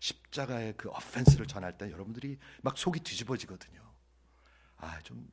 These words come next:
이민 생활 좀 편히 삽시다, 목사님." 목사님은 돈 버는 거 잘 모르잖아요. 저 알아요. 십칠 년 동안 개업해봤어요. 얼마나 돈 버는 게 어려운지 알아요. 아니에요.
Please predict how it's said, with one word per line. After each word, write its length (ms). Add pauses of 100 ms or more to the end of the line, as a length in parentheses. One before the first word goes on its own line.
(180)
이민 280
생활 220
좀 120
편히 220
삽시다, 440
목사님." 440 (1600)
목사님은 520 (380)
돈 140
버는 180
거 60
잘 160
모르잖아요. 520 (420)
저 120
알아요. 520 (1080)
십칠 380
년 160
동안 480
개업해봤어요. 760 (600)
얼마나 480 (360)
돈 180
버는 220
게 80
어려운지 380
알아요. 420 (2500)
아니에요. 440